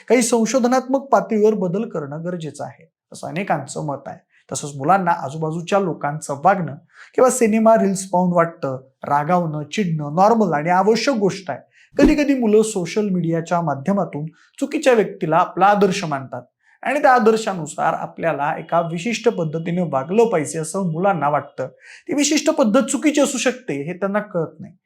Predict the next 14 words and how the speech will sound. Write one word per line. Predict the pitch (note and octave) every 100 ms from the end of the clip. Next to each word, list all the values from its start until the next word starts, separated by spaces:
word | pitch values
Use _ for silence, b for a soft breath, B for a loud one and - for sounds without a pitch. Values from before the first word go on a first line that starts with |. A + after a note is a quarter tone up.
| b b -
यातून | - F#3
त्यांना | F3+ F3+ G#3
बाहेर | F#3+ D3+ G3+ A3
काढण्यासाठी | G3+ F#3+ F#3 F#3 C#3 D3 E3
पालकांनी | E3 D#3 D#3 G3+ F3+ D3+
स्वतः | E3 D#3+ D#3 E3
मोबाईलमध्ये | F3 D3+ C#3+ F#3 F#3 C#3+ D3
न | D#3+ G3
गुंतता | G#3 F#3 D#3+ C#3 C3 b b b
मुलांच्या | - B3 B3+ B3+ B3
पालनपोषणाकडे | B3 G3+ E3+ G#3+ G#3+ D#3+ - C#3+ F3+ F3
लक्ष | D#3 -
दिलं | F#3 G3+
पाहिजे. | C#3 C3 -